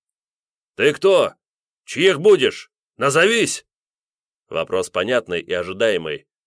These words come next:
поэтому ответил сразу. Промедление смерти подобно. И себя обозначил. Напряжение вокруг ощутимо спало, но не ушло, потому что меня ошарашивают следующим вопросом.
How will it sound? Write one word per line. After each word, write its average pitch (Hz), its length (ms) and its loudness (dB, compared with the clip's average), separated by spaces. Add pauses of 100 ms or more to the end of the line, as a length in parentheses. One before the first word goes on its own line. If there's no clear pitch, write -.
(280)
поэтому 113 420 0
ответил 110 420 -2
сразу. 76 440 -6 (480)
Промедление 107 600 0
смерти 127 320 -4
подобно. 78 580 -6 (360)
И 117 160 -6
себя 127 320 0
обозначил. 98 760 -2 (1000)
Напряжение 127 640 -2
вокруг 131 380 -2
ощутимо 98 540 -6
спало, 71 480 -8 (220)
но 95 220 -6
не 120 100 0
ушло, 95 460 -2 (340)
потому 104 320 -4
что 107 140 -8
меня 113 260 -2
ошарашивают 113 720 -2
следующим 107 520 -4
вопросом. 85 580 -6